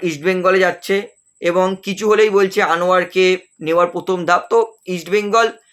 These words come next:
ম্যানেজমেন্ট নয়, ইস্টবেঙ্গল ফ্যান পেজ বলছে যে "আনোয়ার আমাদের", আর মোহনবাগান কর্মকর্তা আর সচিব, আহ, দেবাশিস দত্ত তিনি বলেছে যে, তিনি বলছেন "আনোয়ার আমাদের"। তো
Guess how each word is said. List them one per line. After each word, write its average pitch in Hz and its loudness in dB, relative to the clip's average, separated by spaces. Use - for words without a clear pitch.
ম্যানেজমেন্ট 208 0
নয়, 247 2
ইস্টবেঙ্গল 208 -2
ফ্যান 190 -2
পেজ 214 0
বলছে 220 0
যে 220 0
"আনোয়ার 202 2
আমাদের", 202 2
আর 175 2
মোহনবাগান 196 0
কর্মকর্তা 202 0
আর 147 -2
সচিব, 185 -2
আহ, 156 2
দেবাশিস 190 0
দত্ত 196 0
তিনি 196 -2
বলেছে 196 2
যে, 196 2
তিনি 185 -2
বলছেন 202 2
"আনোয়ার 175 2
আমাদের"। 151 0
তো 190 0